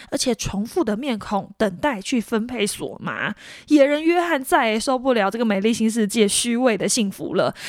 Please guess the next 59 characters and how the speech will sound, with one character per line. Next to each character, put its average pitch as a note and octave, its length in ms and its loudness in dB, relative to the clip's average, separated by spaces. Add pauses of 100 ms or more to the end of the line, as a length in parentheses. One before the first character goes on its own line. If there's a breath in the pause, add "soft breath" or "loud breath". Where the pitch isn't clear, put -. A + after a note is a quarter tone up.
他 - 80 -2
发 C#4 280 4
了 C4 60 2
疯 B3 200 2
似 B3+ 240 -2
的 - 240 -2
把 A3 140 4
索 B3 300 2
麻 G3+ 200 0
抢 G3+ 380 0
过 C4 180 4
来， G3+ 200 2
然 G#3 120 0
后 B3 160 4
丢 C#4+ 240 2
掉。 B3+ 260 0 (240 loud breath)
他 - 120 -4
嘶 G4+ 260 2
吼 C#4+ 220 2
着 C#4+ 120 0
说 F4+ 420 -2
：“你 F4 100 -8
们 E4 160 -8
难 F#4 160 -8
道 G#4 120 -2
喜 F4+ 120 0
欢 E4+ 160 -2
做 G4+ 160 4
奴 D#4+ 240 -4
隶 G4 180 2
吗？ D#4+ 280 -2 (160 loud breath)
你 C#4 100 -10
们 E4 100 -4
这 F4 80 0
些 F#4 140 -2
艾 - 180 -4
普 D4 140 0
西 E4+ 200 2
龙， D4 220 4
你 C4+ 60 -2
们 B3+ 100 0
不 - 100 2
想 C4 200 0
要 D#4+ 80 2
翻 D#4 240 -4
身 D4 180 0
吗？ C#4 320 -2 (220 loud breath)
你 D4 60 -10
们 D#4+ 100 -2
想 E4+ 120 0
要 E4+ 60 -4
一 D#4+ 140 -2
辈 E4+ 260 2
子 C#4 140 -6
都 D#4+ 120 4
这 F4 120 0
样 C#4+ 160 0
子 B3+ 120 -6
吗？” A#3 360 0